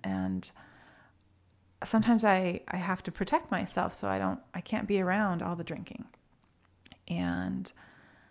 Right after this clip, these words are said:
last night it was lovely. I just had the best time.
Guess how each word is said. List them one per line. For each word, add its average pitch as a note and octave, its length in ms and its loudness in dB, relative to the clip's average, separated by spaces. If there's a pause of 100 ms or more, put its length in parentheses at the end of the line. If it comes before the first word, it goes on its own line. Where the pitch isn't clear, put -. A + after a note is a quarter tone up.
(440)
last G#3 240 4
night C#4 120 4
it C4+ 60 2
was A#3 140 -2
lovely. A3 440 2
I F3+ 120 -2
just A3+ 160 -4
had G#3 180 0
the F#3+ 60 0
best G3 460 -2
time. G3+ 520 -2